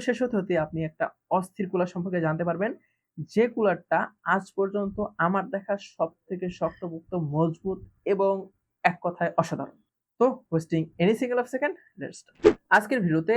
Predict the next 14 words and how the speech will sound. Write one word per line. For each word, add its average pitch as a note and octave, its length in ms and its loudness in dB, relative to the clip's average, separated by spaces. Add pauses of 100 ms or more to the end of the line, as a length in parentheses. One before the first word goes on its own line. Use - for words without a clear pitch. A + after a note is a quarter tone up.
(120)
আমার E3+ 200 2
কাছে F3 240 -2
যে F#3 60 0 (240)
স্ট্যান্ডটি G#3 360 0
আছে, F3 140 -4 (180)
এই G3 120 6
স্ট্যান্ডটির G#3+ 320 -6
নাম G3 120 -2
হলো G3 160 -2
গিয়ে G#3 180 0
ল্যাপটপ D3 300 -2 (160)
স্ট্যান্ড E3 260 -2 (180)
ভি D3 140 0 (200)
ফোর C#3+ 220 -2